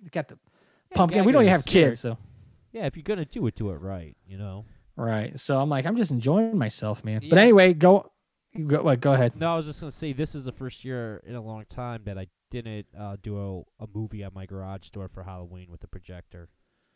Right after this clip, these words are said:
Speaker 1: Really? My
Speaker 2: Yeah.
Speaker 1: wife wants to get one of those 'cause she's like, "You don't have to clean anything up. We just do it. We can use it for all the holidays."
Speaker 2: Yeah, it's pretty cool.
Speaker 1: But, um, so anyway,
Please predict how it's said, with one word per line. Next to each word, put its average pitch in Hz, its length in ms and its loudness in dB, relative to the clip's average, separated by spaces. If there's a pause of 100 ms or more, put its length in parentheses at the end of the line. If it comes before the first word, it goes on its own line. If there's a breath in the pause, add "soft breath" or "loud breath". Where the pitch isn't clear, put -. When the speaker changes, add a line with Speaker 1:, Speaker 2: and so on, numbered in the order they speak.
(380)
Speaker 1:
Really? 117 300 2 (120)
My 120 100 4
Speaker 2:
Yeah. 139 40 6
Speaker 1:
wife 143 240 8
wants 131 160 0
to 131 60 0
get 123 100 -2
one 117 140 2
of 107 80 0
those 107 240 -2
'cause 117 140 -4
she's - 180 -10
like, 110 160 -6
"You 139 60 -4
don't 165 100 0
have 160 100 -2
to - 100 -10
clean 160 220 -2
anything 151 320 -2
up. 160 140 -2
We 139 80 -2
just 131 180 -4
do 156 160 2
it. 123 60 -2
We 123 80 -4
can 131 160 -6
use 147 180 0
it 131 60 -6
for 135 120 -6
all 139 80 -2
the 135 80 -2
holidays." 127 600 -4 (280)
Speaker 2:
Yeah, 123 300 -6 (120)
it's - 100 -20
pretty 98 200 -16
cool. 92 220 -20 (920 soft breath)
Speaker 1:
But, 117 160 -2
um, 107 280 -6 (160)
so 147 200 0
anyway, 156 480 2